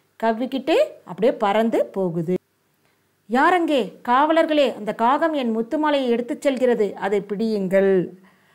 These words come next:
உடனே இளவரசி வந்து காகம் வந்து முத்துமாலை எடுத்துட்டு போறத பார்த்த உடனே, "யாரு அங்க இருக்கீங்க?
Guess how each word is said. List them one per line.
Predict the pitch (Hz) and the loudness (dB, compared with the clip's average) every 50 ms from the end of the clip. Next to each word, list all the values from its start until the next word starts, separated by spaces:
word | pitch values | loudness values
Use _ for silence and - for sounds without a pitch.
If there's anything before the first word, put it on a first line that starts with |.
| _ _ _ | _ _ _
உடனே | - 202 196 247 269 302 277 | -8 -6 -2 0 0 2 2
இளவரசி | 226 226 262 277 277 262 - 254 | 2 2 2 2 0 -2 -2 -2
வந்து | 226 208 214 226 294 294 | -2 -2 -2 -4 -4 -2
காகம் | - 233 220 240 262 254 269 247 | 0 2 2 2 2 0 -2 -4
வந்து | 226 220 247 269 247 220 | -4 -4 -4 -4 -4 -6
முத்துமாலை | 220 - 269 269 262 247 240 | -6 -6 -4 -4 -2 0 0
எடுத்துட்டு | 220 202 180 - 214 - - 202 196 | 0 -2 -2 -6 -8 -8 -6 -6 -6
போறத | 196 190 185 | -6 -6 -6
பார்த்த | 180 - 202 220 247 240 - 247 | -6 -2 0 0 0 0 -2 -4
உடனே, | 214 202 208 226 262 320 - - - _ _ _ | -4 -4 -4 -6 -6 -8 -10 -14 -20 _ _ _
"யாரு | - 220 240 277 330 349 320 | -4 -2 0 2 2 2 2
அங்க | 285 269 247 | 2 0 -2
இருக்கீங்க? | 254 254 262 285 277 262 247 220 190 | -4 -4 -4 -4 -4 -2 -2 -2 -4